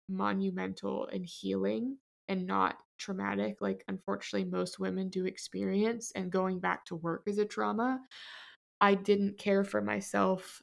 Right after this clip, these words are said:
the way I should have. I still pushed the envelope of what society expected of me, because going into my second pregnancy, I was working,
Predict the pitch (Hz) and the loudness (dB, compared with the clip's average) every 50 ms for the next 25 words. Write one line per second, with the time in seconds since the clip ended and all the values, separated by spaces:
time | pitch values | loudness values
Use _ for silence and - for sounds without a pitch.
0 | _ 202 196 185 190 185 185 202 202 196 170 - - 190 190 185 175 - - - | _ 2 4 4 4 4 4 2 2 0 -2 -2 0 0 0 0 0 -4 -4 -4
1 | - - - - - _ - 196 190 190 190 185 190 185 196 196 - - - - | -6 -8 -12 -16 -6 _ 2 2 2 4 2 2 0 0 -2 -4 -6 -6 -8 -6
2 | - - 214 202 190 185 185 180 - - - 202 185 180 - - - - - - | 6 8 10 10 10 8 6 4 -2 -4 0 2 2 2 0 -4 -4 -4 -2 -2
3 | 180 180 175 180 180 185 185 180 - 190 180 180 185 - - - - 175 - - | -2 -2 -2 -2 -2 -2 -2 -2 -4 -4 -2 0 -2 -2 -2 -4 -8 -8 -6 -2
4 | - 190 185 185 180 190 196 196 - - - - - - 95 - - _ - - | -2 0 0 0 0 -2 -2 -2 -4 -8 -12 -10 -4 -4 -4 -4 -4 _ -10 -8
5 | - - - - - - - - - - - - - - - - - - - - | -8 -8 -8 -8 -8 -8 -8 -8 -8 -10 -12 -14 -18 -18 -18 -18 -20 -20 -20 -20
6 | _ _ - 214 208 - 208 196 190 196 - 208 202 202 202 196 196 - - 196 | _ _ 0 0 2 2 0 0 0 -2 2 2 4 4 4 4 2 0 0 -2
7 | 190 190 196 196 - - 196 190 190 185 185 185 185 185 185 170 - - 202 190 | -2 -2 -2 -4 0 0 2 2 2 2 0 -2 -2 -4 -4 -6 -4 -2 -2 -2
8 | 190 - 185 196 190 - _ - 196 226 277 294 - - - - 202 190 185 190 | -2 -2 -4 -4 -4 -8 _ -4 -2 -2 0 -2 -4 -6 -6 -2 0 0 2 2
9 | 196 196 - _ _ _ _ _ _ _ _ _ _ _ _ _ _ _ - - | 0 0 -4 _ _ _ _ _ _ _ _ _ _ _ _ _ _ _ -12 -6
10 | - 208 202 202 202 202 196 190 185 190 220 - - 240 214 196 180 175 175 | -2 -2 0 2 0 0 0 0 0 0 0 0 0 2 2 2 0 -2 -4